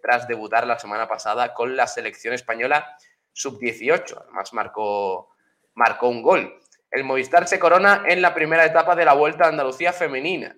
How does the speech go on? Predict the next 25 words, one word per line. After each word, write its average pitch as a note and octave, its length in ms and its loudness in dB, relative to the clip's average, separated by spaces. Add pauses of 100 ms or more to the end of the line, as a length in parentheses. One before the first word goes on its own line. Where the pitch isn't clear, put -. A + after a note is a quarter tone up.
(120)
Victoria D3 800 -2
en C#3+ 140 -6
arenas C#3+ 400 -2
de C#3 80 -6
la C#3 120 -2
cubana C3 360 -2
Arleni C3 580 -2
Sierra C#3 420 -6
en C#3 80 -4
el C3 60 -6
estreno B2+ 380 -8
de B2+ 60 -8
una B2 220 -8
prueba C3 420 -4 (220)
con C3 260 -8
cuatro C#3 280 -2
ciclistas C#3 500 -14
de D3 80 -8
la B2+ 120 -2
provincia B2 580 -8
y B2 140 -16
cerca C#3+ 680 -6
de B2+ 80 -10
un C3+ 160 -12
centenar C3+ 640 -8